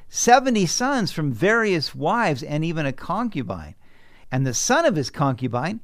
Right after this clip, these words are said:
he named Abimelech, which means, "My father is a king." Now, it's interesting that despite Gideon's declaration that neither he nor his sons would be king,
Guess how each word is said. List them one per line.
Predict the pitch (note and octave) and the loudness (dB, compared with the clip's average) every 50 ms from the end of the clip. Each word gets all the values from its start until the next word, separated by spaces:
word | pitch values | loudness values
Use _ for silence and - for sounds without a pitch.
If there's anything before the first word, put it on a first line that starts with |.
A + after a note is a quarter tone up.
| - - - - | -14 -18 -20 -20
he | - - - F#3 F#3+ F3+ | -16 -8 -4 0 2 2
named | F3 F3 F3+ F#3 F3+ - | 4 4 4 2 0 0
Abimelech, | - E3+ D#3+ A#2 D#3+ A3+ D4 E4+ D#4 F#3+ C#3+ C3+ C#3 - - | -2 -2 0 2 2 2 2 2 4 4 4 4 2 0 -2
which | C#3 C3+ - A2+ | -4 -4 -4 -4
means, | B2+ C3+ C3 C#3 C3 G#2 | -2 0 0 0 -2 -2
"My | A#2 C3+ C#3 D3 D#3+ | 0 0 2 2 0
father | - - - - G#3+ A3 A3 G#3 E3 D3 D3+ D#3+ F3+ F3 - - - - - - - - | -2 -4 0 2 4 6 6 6 6 4 4 2 0 -2 -6 -14 -20 -20 -20 -16 -4 0
is | D#3 F#3 F#3 F#3+ | 2 2 4 4
a | G#3+ | 2
king." | - - - A#3+ C#4 C4+ F3 F#2 - - - - - - - _ _ - - | 0 0 2 2 2 2 0 -4 -6 -10 -16 -20 -20 -20 -20 _ _ -4 2
Now, | F#3+ G#3+ | 4 4
it's | G3+ G3+ C4+ | 4 4 2
interesting | D4 C#4+ - A#3+ F3+ - G#3 G#3 | -2 -4 -4 -6 -4 -2 0 0
that | G3 F#3+ - | -2 -2 -4
despite | F3 E3 - - - - G3+ G3+ A3 A#3+ - - - - B2 A2+ | -6 -8 -8 -10 -4 0 2 2 2 2 0 -4 -8 -14 -12 0
Gideon's | G2+ F3+ G3+ G#3+ A3 G3+ F#3+ F3 A#2+ A2 | 4 6 6 6 6 2 0 0 -2 0
declaration | - F3 F3+ F3+ - E3 E3 F3 F#3+ G3+ F#3+ - - F3 | 2 2 2 2 0 -2 0 0 0 0 0 -2 -4 -6
that | B2+ - | -6 -4
neither | - D3+ D#3+ D3+ D3 C3+ | -2 -2 -2 -2 -2 -4
he | B2+ D3+ F#3+ F#3 | -4 -4 -2 0
nor | D#3 D3 E3 G#3+ C4 B3+ | 0 2 4 4 4 4
his | A3+ A3 F3+ D#3 | 4 2 -2 -4
sons | - E3+ D#3 D3+ D#3 B2+ | -4 -4 -4 -4 -6 -4
would | C3 C#3 C3 A2+ | -4 -4 -4 -2
be | B2+ B2+ A#2+ | -4 -4 -4
king, | G#2+ - C3+ B2+ B2 B2 A#2+ | -4 -4 -4 -2 -2 -2 -4